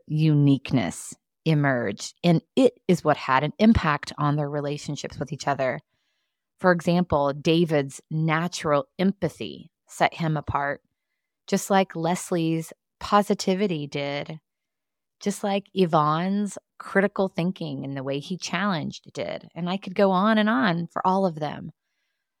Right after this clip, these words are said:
There was a lot of diversity in the group. And you know what? It was a source of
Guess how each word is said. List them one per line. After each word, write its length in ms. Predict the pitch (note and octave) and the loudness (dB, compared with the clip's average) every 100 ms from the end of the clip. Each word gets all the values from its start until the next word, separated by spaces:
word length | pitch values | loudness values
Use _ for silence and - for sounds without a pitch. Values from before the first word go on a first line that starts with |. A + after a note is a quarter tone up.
| _ | _
There 120 | - F3+ | -4 -2
was 120 | F#3+ | 0
a 60 | |
lot 220 | G3 G3+ B3 | 2 2 2
of 100 | A3+ | 2
diversity 800 | G#3+ E3 E3 - - D3+ C#3 - | 0 2 0 0 -4 -4 -4 -4
in 120 | D3 | -4
the 100 | C3+ | -6
group. 420 | - C3+ C3 - - - _ _ _ D#3+ | -6 -8 -8 -10 -14 -14 _ _ _ -2
And 160 | D#3 | 0
you 80 | D#3 | 0
know 180 | D#3 D#3 | -2 -2
what? 300 | E3 G3+ G#3+ _ _ _ _ | 0 -2 -4 _ _ _ _
It 120 | F3 D#3+ | -2 0
was 180 | E3 | 0
a 60 | D#3 | -2
source 680 | - - D3+ C3+ D#3 - - - | -6 -4 -2 -2 -2 -6 -14 -6
of 220 | E3 D3 | -2 -2